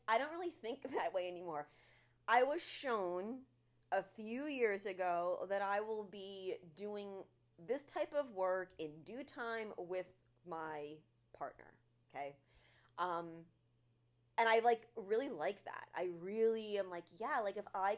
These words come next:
can, you know, be with someone and spend a lot of my energy," 'cause that's another thing, too, like, even looking about, like, thinking about love and stuff, like,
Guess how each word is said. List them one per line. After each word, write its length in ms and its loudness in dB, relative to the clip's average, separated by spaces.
can, 420 -4
you 120 -6
know, 240 0
be 200 -4
with 160 -4
someone 540 0
and 100 -6
spend 260 -4
a 40 2
lot 220 -2
of 60 -2
my 140 -6
energy," 240 -6
'cause 220 -4
that's 180 -2
another 180 -8
thing, 220 -8
too, 200 -8
like, 180 2
even 340 -2
looking 320 -6
about, 260 2
like, 120 -2
thinking 200 -8
about 180 -4
love 180 0
and 120 -8
stuff, 240 -4
like, 140 0